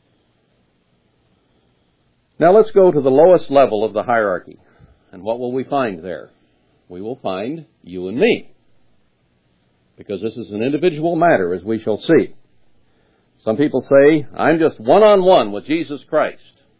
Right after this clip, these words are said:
I don't need any shepherd but Christ. That's all I need." I mean, we hear this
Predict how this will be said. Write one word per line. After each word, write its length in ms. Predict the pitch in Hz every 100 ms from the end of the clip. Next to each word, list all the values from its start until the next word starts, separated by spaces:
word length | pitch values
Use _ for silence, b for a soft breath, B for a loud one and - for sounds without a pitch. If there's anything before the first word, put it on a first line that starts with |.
| _ _ _ _ _ _ _ _ _ _
I 100 | -
don't 160 | 113 131
need 140 | 131
any 180 | 127 202
shepherd 460 | 180 180 170 175 143
but 120 | -
Christ. 580 | - 123 87 - - _ _ _ _ _ _ _ _ _ _ _ _ _ _
That's 160 | _ 117
all 180 | 156
I 120 | 160 147
need." 300 | 131 87 - - - - -
I 80 | 90
mean, 140 | 90
we 140 | 95 101
hear 160 | 113
this 140 | 101